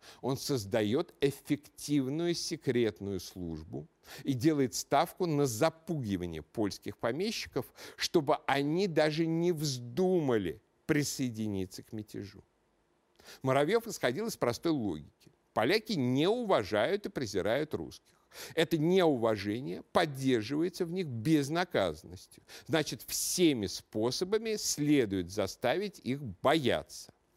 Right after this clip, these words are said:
При этом чрезмерной жестокостью Муравьёв чуждался, предпочитая иногда невинные хитрости, чтобы запугать гордых панов и ксензов.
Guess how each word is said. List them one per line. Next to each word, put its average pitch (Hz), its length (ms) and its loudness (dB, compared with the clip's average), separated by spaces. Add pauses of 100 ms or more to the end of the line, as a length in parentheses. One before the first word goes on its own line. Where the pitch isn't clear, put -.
(500)
При 160 160 4
этом 180 180 -2
чрезмерной 143 720 0
жестокостью 170 720 -2
Муравьёв 117 460 0
чуждался, 120 760 -4 (460)
предпочитая 135 680 -2
иногда 143 320 2
невинные 123 640 0
хитрости, 185 600 -4
чтобы 127 340 -2
запугать 120 640 0
гордых 92 460 -2
панов 143 500 0
и - 40 -10
ксензов. 107 540 -10